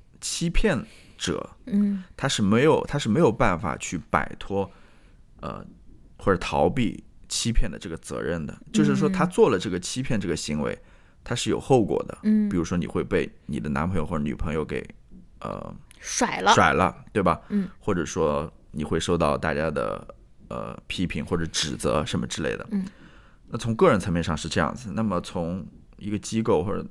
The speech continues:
Speaker 1: 公司层面上来看的话，他们的责任又在哪里呢？就我是说从道德层面上，
Speaker 2: 嗯。
Speaker 1: 他们的责任又在哪里？当然，从法律的层面上来看的话，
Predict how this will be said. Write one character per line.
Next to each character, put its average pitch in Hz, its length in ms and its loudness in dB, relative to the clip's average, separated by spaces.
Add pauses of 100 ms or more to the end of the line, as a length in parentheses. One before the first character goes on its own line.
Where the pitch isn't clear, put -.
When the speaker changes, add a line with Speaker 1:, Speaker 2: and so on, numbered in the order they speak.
(420)
Speaker 1:
公 113 200 0
司 120 180 -6
层 90 200 -4
面 78 180 0
上 80 160 2
来 60 120 0
看 73 180 -4
的 69 80 -4
话， - 180 -2 (840)
他 117 140 2
们 147 100 2
的 107 80 -2
责 64 220 -2
任 69 100 0
又 76 80 -2
在 78 180 0
哪 62 180 0
里 55 140 -4
呢？ - 100 -10 (180)
就 - 220 -6
我 87 100 -2
是 90 60 0
说 101 120 -4
从 82 200 -4
道 113 160 6
德 98 100 2
层 87 160 -2
面 - 80 -4
上， - 100 -6
Speaker 2:
嗯。 - 40 -14
Speaker 1:
他 120 120 -2
们 131 120 0
的 110 40 -2
责 64 200 0
任 62 80 -2
又 67 80 -6
在 - 100 -4
哪 57 100 -4
里？ 62 80 -8 (400)
当 185 140 4
然， 190 140 4 (260)
从 156 180 2
法 127 280 2
律 127 160 4
的 139 100 8
层 101 160 0
面 92 160 4
上 87 140 2
来 71 100 4
看 95 220 0
的 82 80 0
话， 85 180 2